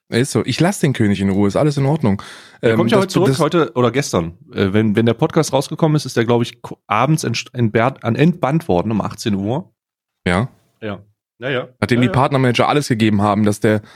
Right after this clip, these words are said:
Speaker 2: dass der Bann, äh, erst ver-, erst verzögert wird und dann noch mal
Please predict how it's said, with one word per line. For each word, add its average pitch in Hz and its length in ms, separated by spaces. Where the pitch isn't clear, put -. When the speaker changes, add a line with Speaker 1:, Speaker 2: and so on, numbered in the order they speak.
Speaker 2:
dass 107 140
der 113 140
Bann, 110 420
äh, 98 320
erst 113 260
ver-, - 240
erst 110 240
verzögert 151 500
wird 175 320
und - 160
dann 131 140
noch 143 140
mal 135 240